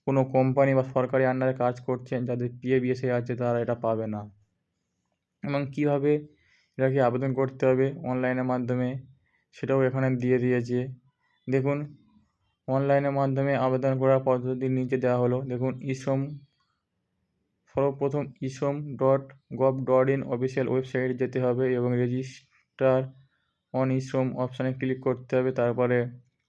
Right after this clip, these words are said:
মোবাইল নম্বর ও ক্যাপচা দিয়ে রেজিস্ট্রেশন করতে হবে। দেখুন, ক্যাপচা কোড দিয়ে রেজিস্ট্রেশন করতে হবে।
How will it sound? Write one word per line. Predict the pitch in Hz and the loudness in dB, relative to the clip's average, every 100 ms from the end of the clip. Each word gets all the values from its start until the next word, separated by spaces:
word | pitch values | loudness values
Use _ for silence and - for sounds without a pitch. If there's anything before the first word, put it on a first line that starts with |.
| _ | _
মোবাইল | 127 127 131 131 | -4 2 4 4
নম্বর | 131 131 127 | 2 0 -2
ও | |
ক্যাপচা | 123 123 123 - 127 | -2 -2 -2 -2 -2
দিয়ে | 123 131 | 0 0
রেজিস্ট্রেশন | 123 127 131 127 | 2 -2 -4 -4
করতে | 127 123 127 | -4 -2 -2
হবে। | 123 120 123 131 - _ _ _ _ _ _ | 2 2 0 -2 -8 _ _ _ _ _ _
দেখুন, | 131 131 135 147 - _ _ _ | -4 -2 -2 -6 -14 _ _ _
ক্যাপচা | 127 123 123 131 | -6 -6 -2 0
কোড | 131 131 127 | 0 0 -2
দিয়ে | 127 131 | 2 0
রেজিস্ট্রেশন | 127 - _ - - _ - 131 131 | 0 -12 _ -16 -16 _ -6 -4 -4
করতে | 127 127 131 | -8 -6 -6
হবে। | 127 127 | -4 -6